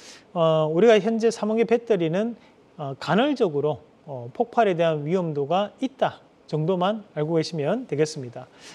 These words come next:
앞서 말씀드렸다시피 이 폭발에 대한 위험도가 있다고 하더라도 이것이 뭐 엄청난 폭발에 대한 위험성이 있다라는 수준이 아니고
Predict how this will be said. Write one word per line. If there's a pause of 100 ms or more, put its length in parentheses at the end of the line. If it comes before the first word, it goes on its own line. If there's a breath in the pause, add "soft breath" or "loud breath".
앞서
말씀드렸다시피
이
폭발에
대한
위험도가
있다고
하더라도 (480 loud breath)
이것이
뭐 (220 loud breath)
엄청난
폭발에
대한
위험성이
있다라는
수준이
아니고